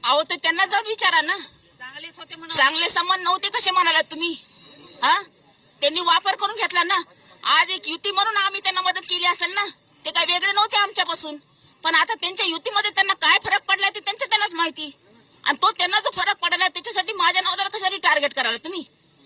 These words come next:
Speaker 1: माझ्या नवऱ्याचा वापर करून घेऊन तुम्ही आज निवडून आलात ना. आता तुमच्या वरचे लोक तुम्हाला, वरिष्ठ लोक तुम्हाला काही देणं झाले, त्याच्यामध्ये माझ्या नवऱ्याचा काय दोष आहे? हा? निवडून येण्यासाठी तुम्हाला माझा नवरा पाहिजे सगळं करण्यासाठी.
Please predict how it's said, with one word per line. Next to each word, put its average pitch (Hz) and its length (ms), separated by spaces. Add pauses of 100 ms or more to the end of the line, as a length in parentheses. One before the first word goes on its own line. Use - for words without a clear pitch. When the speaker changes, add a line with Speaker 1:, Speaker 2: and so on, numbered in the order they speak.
(140)
Speaker 1:
माझ्या 254 280
नवऱ्याचा 370 280
वापर 381 260
करून 381 220
घेऊन 370 140
तुम्ही 370 200
आज 359 100
निवडून 359 300
आलात 359 260
ना. 440 140 (1000)
आता - 160
तुमच्या 349 340
वरचे 359 300
लोक 508 140
तुम्हाला, 427 300
वरिष्ठ 403 280
लोक 403 200
तुम्हाला 370 280
काही 359 160
देणं 349 220
झाले, 339 180
त्याच्यामध्ये 381 380
माझ्या 392 220
नवऱ्याचा 440 240
काय 392 140
दोष 339 220
आहे? 214 100 (840)
हा? 403 200 (500)
निवडून 370 380
येण्यासाठी 415 380
तुम्हाला 381 280
माझा 359 220
नवरा 302 220
पाहिजे 240 320 (400)
सगळं 349 280
करण्यासाठी. 262 560